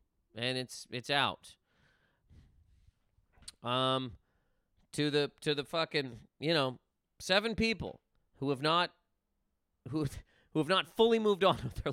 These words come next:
lives. <laughs> Um, I am, uh, doing a show in New York, Gramercy Theater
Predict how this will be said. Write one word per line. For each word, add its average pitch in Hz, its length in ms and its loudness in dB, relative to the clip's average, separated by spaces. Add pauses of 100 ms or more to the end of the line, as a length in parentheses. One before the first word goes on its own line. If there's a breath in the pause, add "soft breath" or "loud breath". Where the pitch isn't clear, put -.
(120)
lives. - 680 -6
<laughs> - 40 -8 (1200 soft breath)
Um, 156 600 4 (360)
I 156 260 0 (120)
am, 156 540 -4 (600)
uh, 135 420 0 (140)
doing 202 260 -2
a 226 60 2
show 233 640 2 (440)
in 147 140 -4
New 175 80 0
York, 180 520 4
Gramercy 180 500 0
Theater 170 560 0